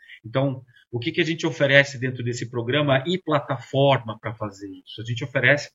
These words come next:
um canal seguro e anônimo de denúncias pra resolver aquele problema de como eu faço isso, né? Como é que eu posso coletar as denúncias, como é que eu posso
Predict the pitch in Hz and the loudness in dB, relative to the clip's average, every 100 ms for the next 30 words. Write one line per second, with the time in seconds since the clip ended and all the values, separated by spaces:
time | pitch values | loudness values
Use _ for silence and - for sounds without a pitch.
0 | _ _ - 156 160 147 143 151 - 170 | _ _ -2 2 4 6 4 2 -2 -4
1 | 127 147 170 196 170 147 156 156 151 190 | 2 4 4 4 4 4 4 2 0 0
2 | 175 147 143 113 113 - _ _ - - | 2 0 -2 -6 -8 -12 _ _ -20 0
3 | 165 156 165 156 185 131 147 160 160 160 | 4 6 6 6 4 4 4 4 2 2
4 | 175 135 151 156 135 135 208 220 196 185 | 2 2 2 2 0 -2 0 2 0 2
5 | 185 185 165 156 185 - 127 139 135 165 | 0 0 0 0 0 -4 -2 -2 -2 -2
6 | 170 190 180 131 - _ 147 - - 156 | 0 2 2 0 -8 _ -2 -2 0 2
7 | 135 127 196 202 151 143 147 180 180 160 | 2 2 2 2 0 0 0 0 -2 -6
8 | 143 139 139 143 143 135 143 135 - 120 | -8 -4 -2 0 -2 0 0 0 -2 -4